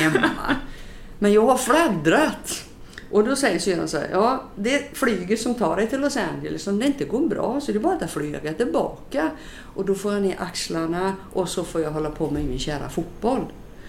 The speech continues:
Speaker 1: Eh, och det är just den här berömda bollen som har, eh,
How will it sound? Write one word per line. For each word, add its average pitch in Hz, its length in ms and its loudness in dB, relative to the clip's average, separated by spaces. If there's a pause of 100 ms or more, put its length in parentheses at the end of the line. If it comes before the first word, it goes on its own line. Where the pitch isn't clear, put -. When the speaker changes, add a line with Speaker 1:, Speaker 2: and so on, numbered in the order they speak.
(280)
Speaker 1:
Eh, 170 320 -2
och 196 120 2
det 254 180 4
är 233 80 4
just 226 240 2
den 196 80 0
här 185 160 -2
berömda 147 500 0
bollen 151 540 0
som 185 300 -2
har, 156 480 -2
eh, 139 120 -4